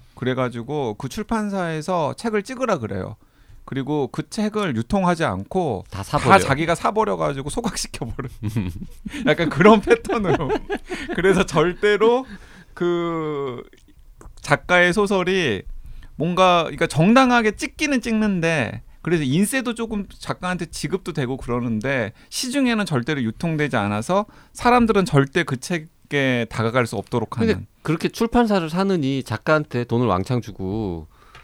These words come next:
Speaker 2: 어, 이 책을 출간하지 마라.
Speaker 1: 그러니까 작가가 그 말을 안 들을 수도 있잖아요. 그리고
Speaker 2: 음.
Speaker 1: 나서 앞으로 이제 소소한 복수도 하죠. 그 작가의 책을 출간하는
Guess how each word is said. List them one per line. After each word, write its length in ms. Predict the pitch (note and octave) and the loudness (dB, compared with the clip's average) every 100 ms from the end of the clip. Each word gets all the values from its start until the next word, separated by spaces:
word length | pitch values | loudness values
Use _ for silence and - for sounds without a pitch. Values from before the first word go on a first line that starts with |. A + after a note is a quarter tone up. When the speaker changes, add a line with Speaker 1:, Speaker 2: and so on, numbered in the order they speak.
| - - | -20 -14
Speaker 2:
어, 360 | F#2+ F#2 F2+ F2+ - - - | -8 -6 -6 -8 -10 -18 -12
이 120 | A2+ A#2+ | -8 -4
책을 300 | D#3 C3+ A2 | -2 -2 -2
출간하지 440 | E3 E3 C#3+ - | -4 -4 -4 -4
마라. 300 | - E2+ F#2+ | -2 -2 0
Speaker 1:
그러니까 220 | F2 G#2 F2 | 0 -2 -2
작가가 420 | - F#3+ E3 D3+ | 0 2 2 2
그 140 | - | 0
말을 220 | G#2+ G#2+ G#2 | 2 4 4
안 120 | G2 | 0
들을 160 | A2+ A#2 | -2 -4
수도 200 | - G#2+ | -10 -14
있잖아요. 400 | - E2+ - A#2+ _ _ _ _ _ _ _ _ - A2+ _ _ _ _ - - - | -12 -10 -10 -12 _ _ _ _ _ _ _ _ -20 -20 _ _ _ _ -20 -8 0
그리고 260 | D3 E3+ | 4 6
Speaker 2:
음. 40 | E3 | 6
Speaker 1:
나서 460 | B2+ C3 E3+ F3+ F2+ D#2+ D2+ _ - | 4 4 4 2 0 -8 -12 _ -2
앞으로 600 | B2 - F3+ F#3 A3 C#4+ - - - - | -2 2 2 4 4 0 -10 -16 -14 -6
이제 180 | B2 | -2
소소한 360 | C#3 C4 B3+ A3 | 0 4 6 6
복수도 400 | E3+ - C#3+ C3 | 4 0 -4 -2
하죠. 300 | B2+ F#2+ F#2 - - - | 0 -2 -6 -10 -14 -4
그 200 | - F3 | 4 4
작가의 1200 | B2+ A2+ - - C#3 C3+ C3 C3 B2+ B2+ C#3+ E3 | 4 -4 -6 0 4 4 4 4 4 4 2 0
책을 360 | - A3 G3+ G#3+ | 0 -2 2 0
출간하는 920 | - A#3+ A#3 A3 G#3 G3 F#3+ G3+ A3 | 0 -2 2 2 2 0 0 2 2